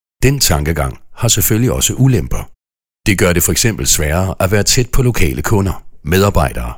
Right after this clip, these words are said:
og indsigt i markedet. Men med udgangspunkt i omkostningerne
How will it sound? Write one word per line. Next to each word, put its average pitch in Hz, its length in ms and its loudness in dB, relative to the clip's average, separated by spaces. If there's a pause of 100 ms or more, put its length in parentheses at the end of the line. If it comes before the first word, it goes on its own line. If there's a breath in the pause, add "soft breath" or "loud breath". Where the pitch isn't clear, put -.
og 82 160 0
indsigt 90 440 0
i 98 60 -2
markedet. 60 440 -6 (400)
Men 90 360 0
med 69 120 -4
udgangspunkt 87 760 -2
i 95 80 0
omkostningerne 87 720 -2